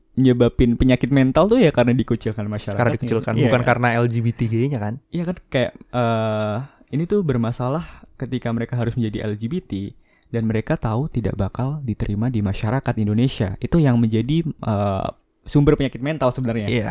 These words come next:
Speaker 1: Bukan L G B T itu sendiri. Dan ya mereka kan kalau di berita-berita kayak dikucilkan lah, kayak ya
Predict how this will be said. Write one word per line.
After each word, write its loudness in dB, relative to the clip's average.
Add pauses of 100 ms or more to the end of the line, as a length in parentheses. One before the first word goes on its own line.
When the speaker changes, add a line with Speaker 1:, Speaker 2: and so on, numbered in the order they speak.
Speaker 1:
Bukan 2
L 6
G 4
B 2
T 0
itu -2
sendiri. 0
Dan -2 (640)
ya -6
mereka -4
kan -2
kalau 2
di 0
berita-berita -2
kayak 2
dikucilkan 2
lah, 4
kayak 0 (180)
ya 2